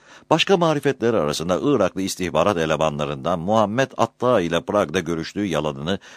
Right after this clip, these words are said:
Dışişleri Bakanı Powell'a yutturmak istemesi ama başaramaması vardı. Savunma Bakan Yardımcılığı yapan, şimdilerde Dünya Bankası Başkanı olan Paul Wolfowitz'in talebesi ve gözdelerindendi.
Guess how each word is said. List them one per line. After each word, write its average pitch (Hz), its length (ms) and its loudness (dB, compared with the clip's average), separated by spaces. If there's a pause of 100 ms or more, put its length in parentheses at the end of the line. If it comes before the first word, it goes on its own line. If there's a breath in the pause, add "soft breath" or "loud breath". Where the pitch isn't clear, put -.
(140)
Dışişleri 147 480 0
Bakanı 113 280 0
Powell'a 85 420 0
yutturmak 82 520 -4
istemesi 76 520 -6
ama 107 220 -2
başaramaması 87 680 0
vardı. 64 460 -4 (1040 loud breath)
Savunma 185 460 4
Bakan 165 240 0
Yardımcılığı 76 680 -2
yapan, 73 300 0
şimdilerde 143 580 0
Dünya 113 360 -2
Bankası 85 380 -4
Başkanı 85 320 -4
olan 82 300 0
Paul 147 380 2
Wolfowitz'in 104 760 0
talebesi 101 540 0
ve 104 80 0
gözdelerindendi. 76 1040 -2